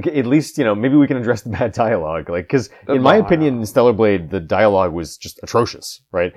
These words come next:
Speaker 1: It's poorly written,
Speaker 2: Oh,
Speaker 1: and
Speaker 2: it's
Speaker 1: it's
Speaker 2: unreal,
Speaker 1: some
Speaker 2: yeah.
Speaker 1: of the worst acted stuff I've ever heard, you know?
Speaker 2: Mm-hmm.
Speaker 1: Um, which contrasted to stuff like, say, for example, From Software, they use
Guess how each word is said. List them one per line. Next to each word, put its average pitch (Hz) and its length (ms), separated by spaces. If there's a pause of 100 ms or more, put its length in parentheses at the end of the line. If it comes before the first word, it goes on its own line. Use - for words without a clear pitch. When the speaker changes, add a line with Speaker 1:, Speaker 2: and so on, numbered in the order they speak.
(180)
Speaker 1:
It's - 140
poorly 143 380
written, 127 320
Speaker 2:
Oh, 156 100
Speaker 1:
and 110 120
Speaker 2:
it's 113 120
Speaker 1:
it's 143 140
Speaker 2:
unreal, 131 180
Speaker 1:
some 165 180
Speaker 2:
yeah. 143 60
Speaker 1:
of 120 60
the 139 80
worst 131 240
acted 110 320
stuff 92 180
I've 87 100
ever 82 220
heard, 78 300 (160)
you 82 100
know? 90 140
Speaker 2:
Mm-hmm. 147 440
Speaker 1:
Um, 98 200
which - 300
contrasted 170 580
to 120 80
stuff - 280
like, 92 280
say, - 160
for - 80
example, 78 260
From 180 220
Software, 78 580
they 95 160
use 92 400